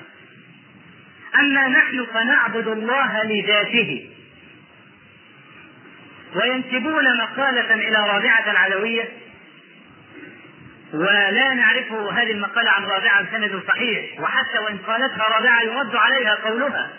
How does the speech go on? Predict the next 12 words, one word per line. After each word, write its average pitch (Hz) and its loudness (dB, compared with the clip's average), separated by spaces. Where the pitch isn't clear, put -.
"اللهم 226 -2
إن 214 0
كنت 247 -2
عبدتك 208 -2
خوفا 226 -2
من 220 0
نارك 262 0
فاحرقني 226 -2
بنارك، 170 -6
وإن 190 -4
كنت 254 -2
عبدتك 226 0